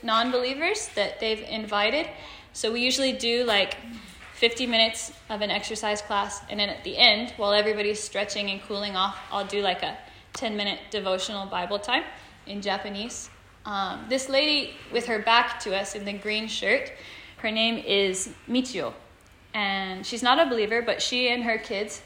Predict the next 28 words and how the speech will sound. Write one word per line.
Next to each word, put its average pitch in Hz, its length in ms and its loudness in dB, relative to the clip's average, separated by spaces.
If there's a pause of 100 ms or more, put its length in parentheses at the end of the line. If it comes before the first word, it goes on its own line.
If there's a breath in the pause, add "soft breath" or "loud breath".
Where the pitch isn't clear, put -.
(140)
come 214 280 -2
to 202 340 -4 (100)
church - 320 -4
quite - 220 -2
regularly 202 580 0
and 208 160 -4
come 220 140 -6
to 196 100 -6
a 196 80 -2
lot 196 160 -2
of 196 100 -2
events. 185 440 -8 (760 loud breath)
And - 140 4
I've 208 120 6
had 220 180 6
some 226 180 -2
really 247 280 8
good 220 180 2
conversations 208 880 -2
about 202 600 0
faith 214 320 0
with 196 160 -2
her 185 160 -4
recently. 185 600 -8 (140)
And 196 500 -6 (480 loud breath)
while 220 200 8
she's 233 240 -2
still, 254 600 0